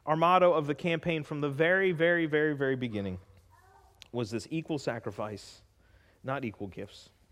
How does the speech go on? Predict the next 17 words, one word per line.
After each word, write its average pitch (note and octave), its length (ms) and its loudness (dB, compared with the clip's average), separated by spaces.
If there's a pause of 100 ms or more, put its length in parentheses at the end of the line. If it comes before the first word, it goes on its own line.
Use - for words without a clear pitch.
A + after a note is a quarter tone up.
(320)
Equal G3 280 -6
sacrifices, B2 680 -6
not D#3+ 160 -2
equal D#3+ 220 -4
gifts. A#2+ 260 -2
Paul E3+ 240 2
gets E3 220 -2
at C#3+ 80 -6
this D3+ 180 -2
in D3 80 -8
Second D#3 320 -4
Corinthians D3+ 340 -6
eight D3+ 240 -2
thirteen. D3+ 400 -4
He C#3 120 -6
says C#3 180 -10
this. C#3+ 240 -2